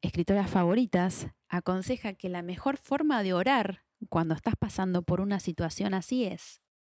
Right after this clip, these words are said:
"Querido Dios, diosa, universo, lo que creas, pongo esta situación en tus manos, que mi expareja encuentre la felicidad, que todos encontremos la felicidad.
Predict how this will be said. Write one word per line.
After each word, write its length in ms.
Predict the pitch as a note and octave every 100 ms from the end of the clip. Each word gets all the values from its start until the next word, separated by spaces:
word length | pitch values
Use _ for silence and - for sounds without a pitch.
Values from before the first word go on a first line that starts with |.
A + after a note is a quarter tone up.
| _ _ _ _ _ _
"Querido 640 | B3 B3+ D4 C#4+ C#4+ F4 - _ _
Dios, 540 | E3 F3 F3 F3 E3+
diosa, 440 | E3 D#3+ E3 - F3
universo, 600 | D#3+ D#3+ G3 A3+ F#3 E3+
lo 140 | D#3
que 140 | D#3+ D3+
creas, 540 | G#3 A#3+ F#3 G3+ - - _ _ _ _
pongo 260 | G4 G#4+ F#4+
esta 220 | - A3+
situación 400 | F#3+ F3 F3 A3
en 100 | G#3+
tus 180 | F#3 E3+
manos, 540 | E3+ D3+ D3 D3+ - - _ _ _
que 140 | - G#3+
mi 160 | A#3
expareja 540 | D#4+ - C4 A3+ - C4+
encuentre 400 | A3+ C#4+ E4 C#4+
la 140 | G#3
felicidad, 640 | F3 E3 D#3+ - D#3+ D#3+ D#3+ _ _
que 140 | A3+
todos 480 | A3 - C#4+ A3 -
encontremos 640 | F3 E3 D#3 D3 D3 E3
la 100 | E3
felicidad. 580 | - D#3+ D#3 D#3 D3+ E3+